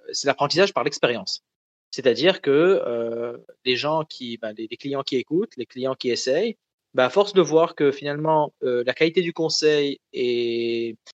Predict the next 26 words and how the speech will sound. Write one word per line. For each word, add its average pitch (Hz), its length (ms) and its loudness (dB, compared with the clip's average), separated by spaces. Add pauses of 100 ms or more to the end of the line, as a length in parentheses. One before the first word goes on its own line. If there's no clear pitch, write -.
(280)
et, 127 280 -2
et 117 40 0
les, 120 120 -4
et 120 180 -4
les 117 80 -2
répercussions 151 1000 -2
et 117 100 -6
les 117 120 -6
solutions 156 520 -4
et 143 60 -4
les 131 100 4
résultats, 147 560 2 (540)
bah, 123 200 4
sont 127 240 -4
bons 123 340 0 (140)
à 104 140 -8
plus 151 140 -12
de - 20 -20
quatre-vingts 131 320 -4
pour 127 180 -6
cent, 151 100 -6
plus 143 100 -4
de - 40 -6
quatre-vingt-dix 123 300 -10
pour - 160 -8
cent, 196 200 -4